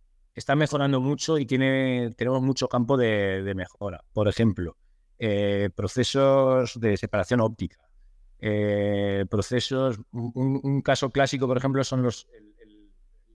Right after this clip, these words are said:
los aceros inoxidables son complicados de se-, de separar porque te los, no los pega el imán en general o tienen una imantación muy, muy débil, se mezclan a veces con otro tipo de residuos, entonces todo lo que son separadores de rayos X,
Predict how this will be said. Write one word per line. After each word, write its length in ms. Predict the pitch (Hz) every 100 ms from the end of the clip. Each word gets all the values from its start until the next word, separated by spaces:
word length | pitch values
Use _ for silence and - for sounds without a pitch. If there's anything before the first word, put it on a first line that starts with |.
| _ _
los 120 | _ _
aceros 260 | 131 135
inoxidables 760 | 135 127 - 123 131 147 147 - _ _ - -
son 260 | - - 139
complicados 720 | 131 135 117 113 120 104 -
de 140 | 104 101
se-, 180 | - -
de 100 | 101
separar 480 | - 95 95 95 - -
porque 400 | 98 92 104 101
te 140 | 107
los, 600 | 98 98 - - - - _ _ _
no 120 | 123
los 140 | 120 -
pega 180 | 117
el 80 | 107
imán 420 | 107 147 165 170 170
en 100 | 113
general 580 | 110 110 131 147 147 -
o 120 | 120
tienen 180 | 139 127
una 120 | 123
imantación 500 | 120 117 117 - 113
muy, 260 | 110 110 110
muy 160 | 104
débil, 540 | 117 147 151 151 151 _ _ _ _
se 200 | - 120
mezclan 460 | 123 131 - 120 113
a 60 |
veces 200 | 113 117
con 120 | -
otro 180 | 117 113
tipo 220 | - 98 110
de 60 |
residuos, 440 | 107 104 143 139 120
entonces 320 | 107 123 -
todo 140 | 127
lo 100 | 127
que 80 | 120
son 180 | 135 131
separadores 520 | 120 110 107 123 127
de 100 | 123
rayos 320 | 104 123 117
X, 400 | 110 101 98 92